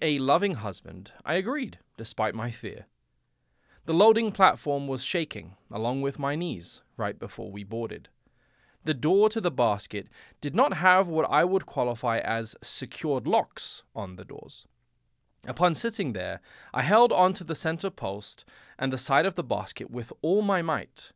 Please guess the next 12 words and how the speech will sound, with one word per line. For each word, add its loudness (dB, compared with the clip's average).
and -4
my -2
fear -2
and -2
nerves -6
started -2
to -12
take -8
control -6
of -8
my -6
actions. -16